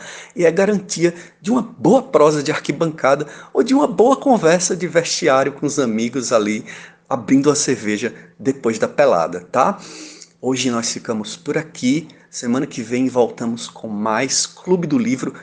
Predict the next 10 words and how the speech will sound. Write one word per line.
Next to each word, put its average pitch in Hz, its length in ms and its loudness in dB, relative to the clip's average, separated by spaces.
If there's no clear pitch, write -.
e 139 80 -4
eu 131 80 0
estou 127 400 -2
ansioso 135 540 0
pra - 180 -4
encontrar 120 640 -2
vocês 120 480 -6
de 107 100 -6
novo 117 400 -2
agora 110 580 2